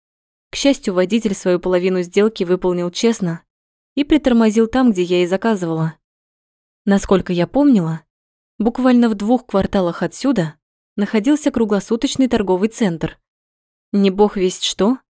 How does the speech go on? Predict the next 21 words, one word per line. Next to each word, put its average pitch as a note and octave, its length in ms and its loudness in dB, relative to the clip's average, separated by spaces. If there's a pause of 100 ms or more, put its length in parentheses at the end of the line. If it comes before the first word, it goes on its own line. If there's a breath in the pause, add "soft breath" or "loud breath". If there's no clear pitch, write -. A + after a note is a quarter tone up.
(460)
но A3+ 160 4
одежду A3 420 2
прикупить G3+ 460 -2
можно. E3+ 520 0 (760)
Неприятно B3+ 640 2
будет, G3+ 360 -4
если F3+ 200 -2
у F3+ 80 0
мужика F#3 400 -2
не F3+ 120 -2
окажется F3+ 440 -6
денег. E3+ 440 -4 (1120)
Я G3+ 200 2
посмотрела F#3 580 2
в E3+ 60 -2
окно F#3 420 2 (460)
и A3 80 -2
послушно B3 560 2
откинулась A3 540 0
на G#3 80 2
сиденье, F3 720 -2